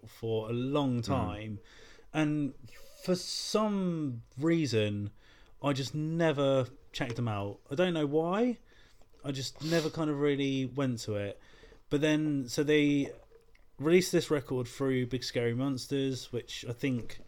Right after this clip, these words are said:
Speaker 1: they've done most of their records anyway.
Speaker 2: Yeah.
Speaker 1: Um,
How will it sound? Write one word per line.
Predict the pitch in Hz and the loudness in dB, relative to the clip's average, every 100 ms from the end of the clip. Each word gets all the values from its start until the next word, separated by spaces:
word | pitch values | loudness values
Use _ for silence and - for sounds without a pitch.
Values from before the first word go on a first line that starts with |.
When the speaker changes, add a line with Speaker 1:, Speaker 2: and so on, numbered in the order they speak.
| - - - - - - - - | -16 -20 -20 -20 -20 -18 -6 0
Speaker 1:
they've | 123 113 - - | 2 0 -6 0
done | 120 | 2
most | 117 120 117 120 | 2 2 0 -4
of | |
their | 107 110 | -4 -4
records | 110 - 107 120 | -6 -8 -6 -4
anyway. | 117 110 104 | -4 -4 -4
Speaker 2:
Yeah. | 175 - - - - - | -6 -6 -12 -20 -20 -2
Speaker 1:
Um, | 135 131 127 127 120 | 2 4 2 2 0